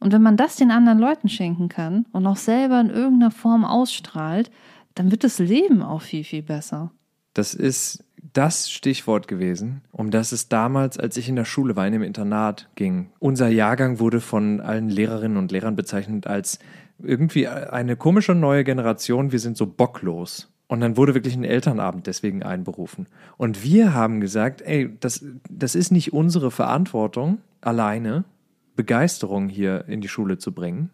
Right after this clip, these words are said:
Speaker 2: und den Stoff begeistert aufsaugen zu wollen. Es ist auch oder sogar in erster Linie Verantwortung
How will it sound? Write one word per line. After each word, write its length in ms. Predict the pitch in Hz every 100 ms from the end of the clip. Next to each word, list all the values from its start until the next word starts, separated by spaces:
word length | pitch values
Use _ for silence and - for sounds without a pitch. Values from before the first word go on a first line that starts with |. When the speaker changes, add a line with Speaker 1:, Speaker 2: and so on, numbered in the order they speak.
| _
Speaker 2:
und 200 | - 113
den 80 | 107
Stoff 420 | - 135 139 - -
begeistert 580 | 101 113 135 156 - 101
aufsaugen 500 | 139 - 101 92 92
zu 120 | 92
wollen. 280 | 92 101 143 - - - - _
Es 240 | - 127 -
ist 180 | - -
auch 280 | 151 156 -
oder 180 | 113
sogar 260 | 104 107 101
in 80 | 101
erster 320 | 113 143 127
Linie 360 | 117 123 110 95
Verantwortung 760 | 104 110 110 98 90 120 143